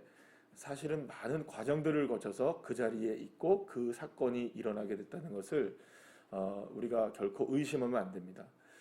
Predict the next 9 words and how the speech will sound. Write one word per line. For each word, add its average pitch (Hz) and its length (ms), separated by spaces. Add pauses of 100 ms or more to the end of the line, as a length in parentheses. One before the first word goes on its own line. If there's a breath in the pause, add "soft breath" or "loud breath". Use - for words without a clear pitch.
(340 loud breath)
뭐 120 280
예를 139 260
들어서 151 240
이런 117 180
겁니다. 98 380
앞에 160 320
갑자기 139 400
차가 165 260
가는데 101 580